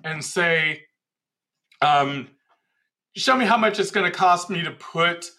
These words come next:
a fiber line between this housing unit and that trunk line right there." And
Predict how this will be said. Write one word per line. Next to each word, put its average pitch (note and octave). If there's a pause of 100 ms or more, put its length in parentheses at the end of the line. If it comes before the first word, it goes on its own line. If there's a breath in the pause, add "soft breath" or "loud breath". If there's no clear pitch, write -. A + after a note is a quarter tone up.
(340 soft breath)
a C#3+
fiber F#3
line D3
between C#3
this G3
housing F3+
unit D3+
and B2+
that D3
trunk D3+
line A#2
right G2+
there." G#2+ (880)
And D3